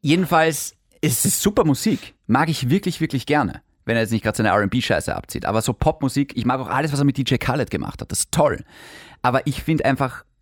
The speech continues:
er als Mensch ist man im Vergleich zu Ed Sheeran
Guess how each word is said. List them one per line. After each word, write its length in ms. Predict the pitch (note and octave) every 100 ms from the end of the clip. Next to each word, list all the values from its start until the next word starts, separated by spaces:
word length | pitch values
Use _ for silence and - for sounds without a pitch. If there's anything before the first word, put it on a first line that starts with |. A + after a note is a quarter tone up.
| _ _ _ _ _
er 380 | B2+ C#3 D#3 -
als 240 | A#2+ - A2
Mensch 640 | G#2+ C3+ D3 - - - _ _ _ _ _
ist 140 | B2 C3
man 120 | B2+
im 80 | A#2
Vergleich 460 | B2+ G#2 A#2+ -
zu 140 | - -
Ed 180 | A#2+
Sheeran 460 | - C#3+ D3+ E3